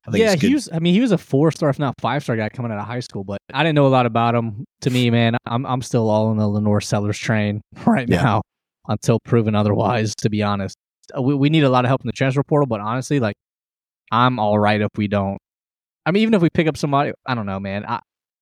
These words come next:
Speaker 2: kinda
Speaker 1: Yeah.
Speaker 2: all in. The only problem is with South Carolina is we only have two scholarship quarterbacks on the roster right now,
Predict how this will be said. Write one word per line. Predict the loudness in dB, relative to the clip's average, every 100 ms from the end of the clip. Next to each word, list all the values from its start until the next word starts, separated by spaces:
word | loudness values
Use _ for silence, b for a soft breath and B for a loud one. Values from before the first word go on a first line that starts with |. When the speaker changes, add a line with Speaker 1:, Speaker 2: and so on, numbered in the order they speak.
| _ _
Speaker 2:
kinda | 0 2
Speaker 1:
Yeah. | 4
Speaker 2:
all | 4
in. | 2 2
The | 2
only | 2
problem | 4 2 4
is | 0
with | -2
South | -2 -2
Carolina | 0 -2 -2
is | -2
we | -2
only | -2
have | -4 -6 -4
two | 2 4 4 4 0 _ -18
scholarship | -4 0 0 -2 -4
quarterbacks | -4 -2 -6 -6
on | -6
the | -4
roster | -4 -2 0
right | 0 2
now, | 0